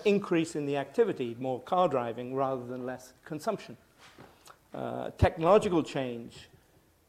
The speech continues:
is not, is mostly not targeted at questions of carbon reduction,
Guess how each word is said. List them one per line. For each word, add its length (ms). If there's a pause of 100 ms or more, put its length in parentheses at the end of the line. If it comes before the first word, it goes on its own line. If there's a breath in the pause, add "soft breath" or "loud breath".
(140)
is 180
not, 380
is 120
mostly 440
not 340
targeted 540 (400)
at 240 (460)
questions 420
of 100
carbon 380
reduction, 560